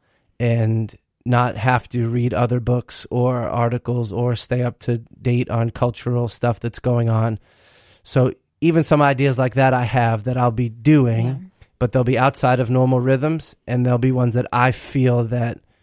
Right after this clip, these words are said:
Speaker 1: I want to do or that the Spirit is leading me to do in that way.
Speaker 2: Yeah.
Speaker 1: It will not be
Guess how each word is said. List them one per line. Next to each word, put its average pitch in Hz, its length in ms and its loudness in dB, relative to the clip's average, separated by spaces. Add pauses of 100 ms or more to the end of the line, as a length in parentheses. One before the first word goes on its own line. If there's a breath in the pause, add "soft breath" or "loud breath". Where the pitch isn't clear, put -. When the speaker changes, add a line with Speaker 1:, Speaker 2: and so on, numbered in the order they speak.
(380)
Speaker 1:
I 117 160 0
want 120 300 0
to 123 160 -4
do 117 540 0
or 117 220 -2
that 113 220 -6
the 113 80 -6
Spirit 120 480 -2
is 110 160 -4
leading 120 420 -2
me 120 300 -2
to - 240 -2
do 120 360 -4 (300)
in 123 160 2
that 113 240 -2
way. - 260 -8 (220 soft breath)
Speaker 2:
Yeah. 208 140 -18
Speaker 1:
It 131 180 2
will 139 160 4
not 131 400 2
be 120 460 -2